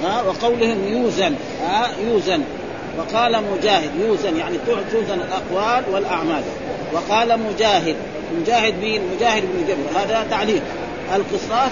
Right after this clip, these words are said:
العدل بالرومية، لأن الله قال: "وأما المقسطون"،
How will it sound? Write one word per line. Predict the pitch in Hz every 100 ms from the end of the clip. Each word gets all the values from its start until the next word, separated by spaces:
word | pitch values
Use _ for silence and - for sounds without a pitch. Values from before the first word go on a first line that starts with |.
| - 208
العدل | 214 233 208 208
بالرومية، | 190 170 175 175 170 127 - - - - - - - - - - - -
لأن | - 185
الله | 190 202 220
قال: | 196 226
"وأما | 208 196 226 214
المقسطون"، | 202 202 - 190 - 196